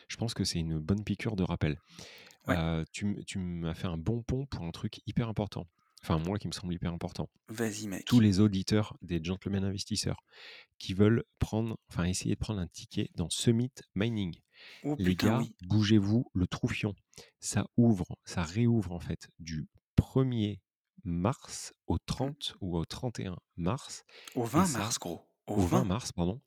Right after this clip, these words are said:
Speaker 1: Et ça referme. Donc, euh, il y a des présélections, entre guillemets, il faut remplir, euh, tout un, un petit formulaire. Faites-le. Euh,
Speaker 2: Le
Speaker 1: je sais
Speaker 2: ticket
Speaker 1: qu'il y a
Speaker 2: d'entrée, c'est deux mille euros.
Speaker 1: deux mille.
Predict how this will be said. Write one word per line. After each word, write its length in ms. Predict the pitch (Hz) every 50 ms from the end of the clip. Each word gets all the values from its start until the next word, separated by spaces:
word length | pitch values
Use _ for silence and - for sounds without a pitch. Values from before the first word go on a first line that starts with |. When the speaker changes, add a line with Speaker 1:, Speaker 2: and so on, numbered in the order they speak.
| _ _ _ -
Speaker 1:
Et 60 | 85
ça 280 | - - - 120 - - _
referme. 520 | - 82 87 104 120 - - 104 85 78 - - _ - - - - - - - _ _
Donc, 380 | 104 107 107 117 120 - - - - -
euh, 800 | 95 90 82 82 82 80 78 80 80 78 78 78 78 76 76 - - -
il 80 | 85 -
y 60 | 90
a 40 | 82
des 100 | 76 82
présélections, 720 | - - - - 120 107 - - 98 90 - - - 104
entre 200 | 95 80 - -
guillemets, 360 | 80 80 71 82 90 107 123 120
il 60 | 90
faut 180 | - - 78
remplir, 380 | 71 - 78 - - - - -
euh, 200 | 80 - - -
tout 220 | - - - - -
un, 160 | 80 78 73 - -
un 60 | 82
petit 160 | 85 - -
formulaire. 440 | - - - 82 78 80 85 107 131 - - - - - - - _
Faites-le. 440 | - - 113 110 - - 101 113 156 - _ _ _ - - - - _ _ -
Euh, 300 | 92 90 82 80 78 78
Speaker 2:
Le 200 | 76 78 78 76 - _
Speaker 1:
je 180 | - 95 92 101
sais 120 | 98 - -
Speaker 2:
ticket 80 | 147 156
Speaker 1:
qu'il 100 | 143 -
y 20 | -
a 40 | 90
Speaker 2:
d'entrée, 280 | 90 - 170 165 175
c'est 460 | 170 - - - 147 147 156 233 - _ _
deux 240 | - 131 123 160 165
mille 200 | 170 170 170 151
euros. 60 | 139
Speaker 1:
deux 40 | 107 92
mille. 200 | 85 76 -